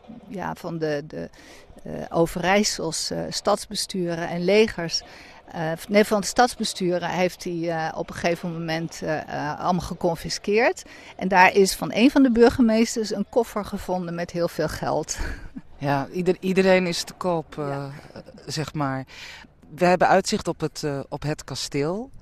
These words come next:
Speaker 2: Hoe was dat in zestien tweeënzeventig? Je vertelde al, die, die, die weeshuisweide hier. Ik kan me er maar slecht een voorstelling van maken. Zo heel groot is die natuurlijk ook weer niet.
Speaker 1: Nou, inmiddels was, eh,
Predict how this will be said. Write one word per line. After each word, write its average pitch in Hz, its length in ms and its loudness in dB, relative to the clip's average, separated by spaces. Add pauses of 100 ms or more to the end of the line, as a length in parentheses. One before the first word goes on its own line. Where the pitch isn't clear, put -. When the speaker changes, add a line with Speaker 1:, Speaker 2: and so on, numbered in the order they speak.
(440)
Speaker 2:
Hoe 175 200 -6
was 190 240 0
dat 170 220 -2
in 165 180 -4
zestien 165 320 -4
tweeënzeventig? 165 880 -4
Je 143 140 -6
vertelde 170 360 2
al, 139 200 2
die, 139 220 -10
die, 123 260 -8
die 135 300 -10
weeshuisweide 156 800 0
hier. 156 280 -4
Ik 123 140 -6
kan 165 140 -6
me 165 160 -2
er 160 180 -2
maar 156 120 -2
slecht - 300 -2
een 156 160 -4 (280)
voorstelling 170 680 2
van 143 140 -6
maken. 143 460 -4 (180)
Zo - 140 -2
heel 196 300 8
groot 139 340 -2
is 135 140 -6
die 151 140 -6
natuurlijk 151 320 -2
ook 180 120 2
weer 151 120 -2
niet. 117 320 -4 (560)
Speaker 1:
Nou, 175 240 -2
inmiddels 233 440 2
was, 208 360 -2
eh, 202 80 -2